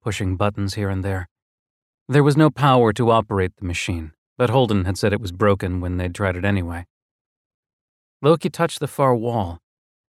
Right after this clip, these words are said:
It seemed to be made of a different material from the other walls in the room and throughout Sanctuary. It was warmer than the metal surfaces of the consoles around him, and it felt porous and thin,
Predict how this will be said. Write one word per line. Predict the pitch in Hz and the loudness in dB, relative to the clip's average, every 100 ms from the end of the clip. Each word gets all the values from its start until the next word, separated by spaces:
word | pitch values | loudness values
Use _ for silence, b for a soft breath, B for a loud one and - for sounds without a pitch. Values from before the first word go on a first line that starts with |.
| _ _ _ | _ _ _
It | - | -12
seemed | 127 254 | -6 -4
to | 294 | -2
be | 240 | 2
made | 147 131 165 | 4 4 4
of | 135 | 2
a | 101 | -2
different | 95 147 - 151 - | -4 -8 -4 -4 -4
material | 110 101 - 226 147 85 | -6 -6 -6 -4 -4 -6
from | 92 98 | -8 -4
the | 98 | -2
other | 113 117 | -2 -2
walls | 101 110 107 104 | 0 0 2 0
in | 107 98 | -2 -2
the | 95 | -2
room | 98 143 95 92 - _ _ - | -2 0 0 -4 -10 _ _ -2
and | 135 185 | 2 2
throughout | - 98 98 - | 0 0 0 -2
Sanctuary. | 151 151 - 87 82 82 _ _ _ _ _ _ _ _ _ _ _ _ | -6 -6 -8 -10 -10 -14 _ _ _ _ _ _ _ _ _ _ _ _
It | |
was | 135 131 110 - - _ _ _ _ _ _ | -4 -2 -4 -10 -16 _ _ _ _ _ _
warmer | - 113 196 117 - - _ _ _ - | -2 2 4 2 -4 -10 _ _ _ -2
than | 107 | 2
the | 101 | 4
metal | 101 98 | 2 0
surfaces | - 110 98 98 98 | -2 -2 -2 -4 -4
of | 95 | -6
the | 85 | -8
consoles | - 107 98 110 92 90 | -4 -2 -2 -4 -6 -6
around | 87 95 85 | -6 -4 -6
him, | 85 87 _ _ _ _ _ _ _ | -10 -16 _ _ _ _ _ _ _
and | 117 | -4
it | 127 | -4
felt | - 156 143 _ _ _ | 0 2 2 _ _ _
porous | - 170 113 82 - | 0 2 2 0 -8
and | 85 85 - | -8 -10 -10
thin, | - 135 104 123 | -4 -2 -2 -8